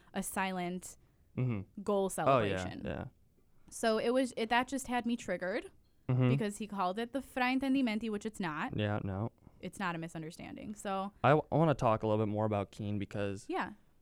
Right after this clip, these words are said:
Speaker 2: he is in the spotlight now. Obviously, other than the, uh, racial remarks, but because of his playing ability,
Speaker 1: Mm-hmm.
Speaker 2: scoring goals. What was it? He's like, I, I don't know if it's five and five or seven and seven.
Speaker 1: Let me check.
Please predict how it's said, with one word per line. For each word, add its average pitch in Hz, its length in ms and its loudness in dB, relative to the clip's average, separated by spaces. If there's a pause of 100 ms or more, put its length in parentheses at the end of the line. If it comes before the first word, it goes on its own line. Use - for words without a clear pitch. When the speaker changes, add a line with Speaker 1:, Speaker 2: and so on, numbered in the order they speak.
(180)
Speaker 2:
he 135 220 2
is 127 100 2
in 123 80 2
the 110 80 0
spotlight 110 560 2
now. 104 300 -2
Obviously, 113 440 -2 (440)
other 123 180 8
than 110 220 4
the, 101 240 0
uh, 92 280 -2 (540)
racial 101 460 -4
remarks, 98 400 -4
but 98 180 -4 (220)
because 113 320 -4
of 107 80 -4
his 101 340 -4 (720)
playing 120 360 2
ability, 98 540 2
Speaker 1:
Mm-hmm. 135 220 -4
Speaker 2:
scoring 113 380 2
goals. 107 200 4
What 127 80 4
was 113 120 2
it? 104 80 0
He's 107 140 -6
like, 110 240 -6 (600)
I, 127 80 -8 (220)
I 117 60 -6
don't 135 140 -2
know 139 80 4
if 117 80 2
it's 104 120 -2
five 110 340 0
and 135 120 0
five 135 260 2
or 113 80 2
seven 113 360 0
and 104 120 -2
seven. 98 420 -6
Speaker 1:
Let 95 100 -10
me 95 60 -8
check. 98 180 -14